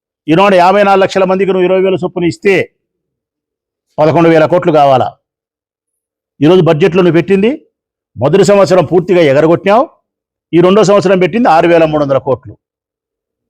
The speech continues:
అంటే టోటల్గా ప్రజలకు ఇచ్చినటువంటి హామీలలో, సంక్షేమ పథకాలలో అరాకొర పెట్టిన పథకాలు రెండు, తల్లికి వందనం ఒకటి, అన్నదాత సుఖీభవ ఒకటి.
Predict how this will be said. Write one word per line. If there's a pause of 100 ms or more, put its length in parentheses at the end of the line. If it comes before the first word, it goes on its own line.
(1300)
అంటే
టోటల్గా (840)
ప్రజలకు
ఇచ్చినటువంటి
హామీలలో, (280)
సంక్షేమ
పథకాలలో (1040)
అరాకొర
పెట్టిన
పథకాలు
రెండు, (440)
తల్లికి
వందనం
ఒకటి, (460)
అన్నదాత
సుఖీభవ
ఒకటి.